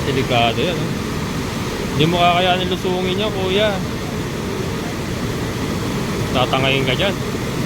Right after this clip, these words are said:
Hindi kakayanin yan. Madulas pa naman siguro yan. Madulas,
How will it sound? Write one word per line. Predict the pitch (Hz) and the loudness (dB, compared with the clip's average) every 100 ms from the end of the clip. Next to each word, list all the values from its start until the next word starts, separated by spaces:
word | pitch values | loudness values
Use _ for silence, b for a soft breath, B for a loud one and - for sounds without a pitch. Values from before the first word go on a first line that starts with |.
| - - - - - - - - 415 - - - - - - - - - - - - - - - - 104 | -2 -2 -4 -4 -2 -2 -2 -2 -2 -2 -2 -2 -2 0 -2 -2 -2 -2 0 0 0 0 -2 -2 -2 0
Hindi | 107 120 | 0 2
kakayanin | 117 113 117 113 110 113 147 | 2 4 2 2 2 0 0
yan. | - - - - - - - - - - - - - - - - - 101 | 0 -2 -2 -2 -2 -2 -2 -2 -2 -2 -2 -2 -2 -2 -2 -2 0 2
Madulas | 120 147 147 - | 4 6 4 2
pa | 165 | 2
naman | 156 156 | 2 0
siguro | 160 151 151 151 | 0 2 2 4
yan. | 120 104 92 - - - | 2 0 -4 -4 -4 -2
Madulas, | 123 156 170 | 2 4 4